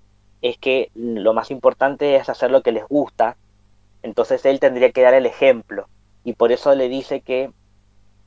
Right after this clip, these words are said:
si él quiere mantener una familia, que la, la construya con valores y no, no solamente con una solidez económica, que es lo que él quería hacer para ya ir yéndose de la escuela.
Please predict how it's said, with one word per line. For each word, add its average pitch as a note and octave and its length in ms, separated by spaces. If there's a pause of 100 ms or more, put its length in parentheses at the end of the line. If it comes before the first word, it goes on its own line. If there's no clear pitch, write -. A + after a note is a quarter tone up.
(640)
si A#2+ 140
él - 140
quiere B2+ 160
mantener B2 400
una C3 100
familia, C3+ 560
que B2 460 (120)
la, G2+ 540
la G#2+ 160
construya A#2+ 840 (360)
con G#2+ 220
valores B2+ 680
y A2 100
no, A2+ 420 (140)
no A2 120
solamente A2+ 520
con G#2+ 280
una G#2+ 520 (340)
solidez G#2 540
económica, A2 540
que G#2+ 120
es G#2 60
lo A2 140
que G#2 140
él G#2+ 240
quería G#2 300
hacer - 300
para G2+ 260 (1000)
ya G#2+ 220
ir G#2+ 200
yéndose A2 420
de A2+ 100
la G#2 80
escuela. A2+ 420